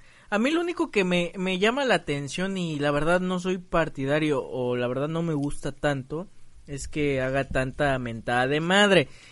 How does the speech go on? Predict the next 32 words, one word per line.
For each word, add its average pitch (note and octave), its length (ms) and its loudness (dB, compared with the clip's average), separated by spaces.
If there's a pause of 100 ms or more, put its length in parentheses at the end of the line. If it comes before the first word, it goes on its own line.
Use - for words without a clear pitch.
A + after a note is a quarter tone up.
(320)
Eh, E3 220 4
y E3+ 120 6
bueno, F#3 340 8
claro, F#3 300 10
o C#3 40 4
sea, D3+ 160 4
digo, D3 360 4
sin D#3 320 -4
sonar D3+ 340 6
mamón F#3+ 880 6
o C3 200 0
de, C3+ 140 -2
o C3+ 140 -2
demás, D#3 560 -2
este, B2+ 540 -8
aquí D3+ 240 -4
demás C#3+ 340 -4
cuestiones, F3+ 880 0 (840)
pero G3 260 8
es B3 140 6
porque G3+ 960 0
si - 160 -6
vas D4 220 0
a F4+ 60 2
dar F4+ 140 2
un F4+ 160 -4
mensaje, G3+ 1400 0
este, C#3+ 1300 -4 (120)
pues, B2+ 480 -12
eh, A#2+ 420 -12
¿cómo F3 200 -8
decirlo? D3+ 500 -4